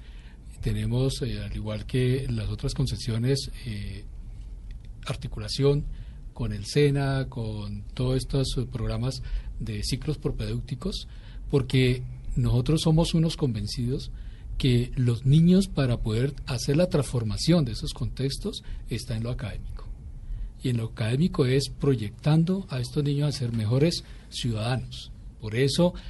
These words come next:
ese juntar mundos que comentaba Patricia y que comentaba,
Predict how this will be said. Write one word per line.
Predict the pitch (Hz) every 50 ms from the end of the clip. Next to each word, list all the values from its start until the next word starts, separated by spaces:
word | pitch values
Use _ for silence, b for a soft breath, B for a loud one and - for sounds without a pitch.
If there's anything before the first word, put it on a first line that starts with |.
| B B B
ese | - 113 - - 147
juntar | 143 - - 139 123 120 139 135 143
mundos | 151 175 175 160 151 147 165 160 -
que | - 123 110 101 98 101
comentaba | - - 107 101 98 - - 110 110 123 127
Patricia | 127 127 123 127 127 151 170 156 - - 123
y | 110
que | - - 104
comentaba, | - - 101 98 98 - - 113 110 113 123 135